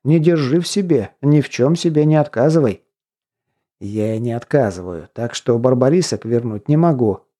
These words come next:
Всех, по крайней мере». О, вот это неожиданная от него заявка. «Бойцов пять хотя бы», прикинул я количество, которое может остановить налет любой уличной банды. «Пять могу, сделаю.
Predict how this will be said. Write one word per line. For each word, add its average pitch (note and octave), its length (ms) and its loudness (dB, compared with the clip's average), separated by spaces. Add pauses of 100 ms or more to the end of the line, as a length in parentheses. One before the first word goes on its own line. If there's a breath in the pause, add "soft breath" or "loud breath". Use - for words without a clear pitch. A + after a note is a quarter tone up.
(340)
Всех, - 360 -2
по C3+ 100 -2
крайней C3+ 340 2
мере». A#2 400 0 (420)
О, A#2 500 2
вот G#2+ 320 -4
это G#2+ 220 -2
неожиданная D3+ 720 2
от D3+ 100 -4
него D3 240 2
заявка. A#2+ 560 -2 (960)
«Бойцов B2+ 960 0 (180)
пять D#3+ 260 0
хотя B2+ 340 0
бы», F2+ 160 -6 (400)
прикинул C3 460 2
я A#2+ 160 4
количество, D#3 640 0
которое F3 440 0
может D#3+ 380 2
остановить C#3+ 540 0
налет C#3+ 500 2
любой B2+ 400 2
уличной A#2 500 -2
банды. G2 440 -6 (1040)
«Пять A#2+ 280 0
могу, B2 440 2 (140)
сделаю. A2+ 640 0